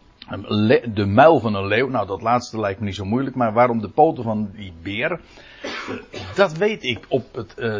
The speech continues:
dit moment eigenlijk nog niet zo. Ik, eh, hou me zeer aanbevolen voor iemand die daar echt wat meer licht op heeft, maar, eh, dat, eh, dat komt hopelijk allemaal nog eens een keer. Maar in ieder geval, één ding is duidelijk, het wordt vergeleken met een, met het Griekse Rijk,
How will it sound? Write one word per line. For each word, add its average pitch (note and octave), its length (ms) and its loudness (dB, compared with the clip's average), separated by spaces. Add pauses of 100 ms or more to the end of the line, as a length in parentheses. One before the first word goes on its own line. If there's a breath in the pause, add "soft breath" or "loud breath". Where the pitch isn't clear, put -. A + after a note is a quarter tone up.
dit A2+ 180 0
moment G#2+ 380 0
eigenlijk G2 420 -2
nog F#2 180 -6
niet F2 160 -12
zo. A#2+ 320 -2
Ik, - 220 -10
eh, A2+ 240 0
hou C#3+ 160 2
me B2 80 -2
zeer D#3+ 240 0
aanbevolen D3 560 0
voor A2+ 180 -6
iemand D3 300 -4
die G#2 160 -6
daar F3 300 4
echt D#3 220 -6
wat B2 180 -2
meer A2+ 220 2
licht G#2 240 -4
op G2 120 -12
heeft, F#2+ 260 -10
maar, A#2+ 220 -2 (680 loud breath)
eh, A#2 200 0 (120)
dat, A#2+ 280 -4
eh, G#2 200 0
dat A#2 140 0
komt A#2 220 2
hopelijk G#2 380 0
allemaal F2+ 300 -4
nog E2+ 180 -6
eens E2+ 100 -10
een D#2+ 60 -14
keer. G#2+ 240 -6 (240 loud breath)
Maar D3+ 120 6
in A#3 60 2
ieder D4 140 6
geval, G3 380 10
één C4+ 160 4
ding A#3+ 160 -2
is C#3 120 -2
duidelijk, D3 380 2
het E3 120 0
wordt G3 200 2
vergeleken F#3+ 680 2
met D#3+ 140 4
een, A#2 200 -4
met B2+ 220 -2
het G2 120 -8
Griekse - 560 2
Rijk, E4+ 520 2